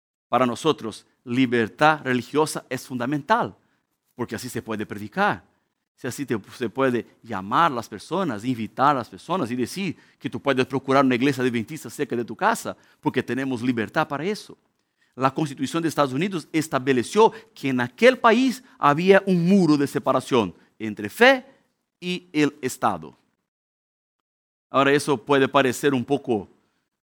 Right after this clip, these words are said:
difícil, porque la pregunta que surge naturalmente es, ¿cómo podría esta nación poderosa y amante de la libertad abandonar sus principios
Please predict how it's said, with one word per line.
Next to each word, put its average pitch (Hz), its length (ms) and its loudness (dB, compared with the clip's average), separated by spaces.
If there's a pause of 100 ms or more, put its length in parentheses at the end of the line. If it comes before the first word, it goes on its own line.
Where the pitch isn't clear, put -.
difícil, 120 680 -2 (600)
porque 180 200 0
la 190 120 6
pregunta 185 400 4
que 131 120 -2
surge 156 320 0
naturalmente 151 640 2 (140)
es, - 160 -2 (300)
¿cómo 196 640 4
podría 165 680 4
esta 180 320 2
nación 165 500 2 (240)
poderosa 151 800 6 (340)
y 190 220 -4
amante 170 960 6
de 135 140 4
la 127 100 6
libertad 143 640 4 (380)
abandonar 151 1040 4
sus - 320 -14
principios 175 720 0